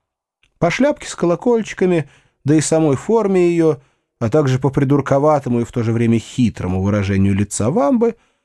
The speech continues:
можно было догадаться, что он один из тех домашних клоунов или шутов, которых богатые люди держали для потехи в своих домах,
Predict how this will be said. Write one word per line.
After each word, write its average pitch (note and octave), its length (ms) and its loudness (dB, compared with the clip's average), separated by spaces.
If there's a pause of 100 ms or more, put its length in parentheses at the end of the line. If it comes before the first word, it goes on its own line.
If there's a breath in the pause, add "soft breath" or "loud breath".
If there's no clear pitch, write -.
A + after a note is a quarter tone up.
(260)
можно A#3 320 2
было A3 180 0
догадаться, F#3 540 0
что - 180 -2
он E3+ 80 4
один D#3 220 2
из C#3+ 120 -2
тех C#3+ 220 0
домашних C#3 600 -2
клоунов B2 800 0
или G#2+ 140 -2
шутов, A#3 600 -4 (440)
которых F3+ 460 0
богатые C3+ 540 0
люди D3 280 2
держали B2 400 2
для G#2+ 200 -2
потехи A2+ 440 -2
в G2 60 -10
своих G2+ 340 -4
домах, G#2 580 0